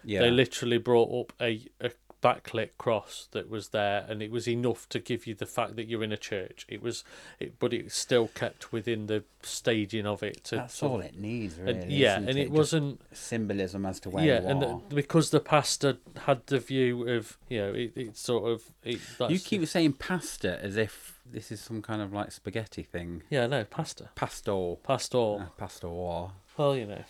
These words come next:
Speaker 2: But I think if you sort of looked at references from old, old Bonnie and Clyde photos, they did very well in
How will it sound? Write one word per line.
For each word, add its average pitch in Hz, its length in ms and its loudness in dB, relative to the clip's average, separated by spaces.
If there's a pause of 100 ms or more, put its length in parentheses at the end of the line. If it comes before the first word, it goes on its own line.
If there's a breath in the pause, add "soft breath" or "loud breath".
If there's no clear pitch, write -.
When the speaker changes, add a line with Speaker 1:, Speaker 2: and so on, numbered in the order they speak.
(100)
Speaker 2:
But 147 180 12
I 151 80 8
think 170 420 2
if 160 240 0
you 160 80 2
sort 151 340 6
of 135 120 0
looked 160 340 4
at 131 100 2
references 127 680 2
from 117 280 -2
old, 120 520 4
old 120 340 4
Bonnie 120 280 4
and 113 100 -4
Clyde 117 360 4
photos, 110 800 2 (280 soft breath)
they 127 120 4
did 120 240 2
very 127 300 6
well 117 260 4
in 107 260 -4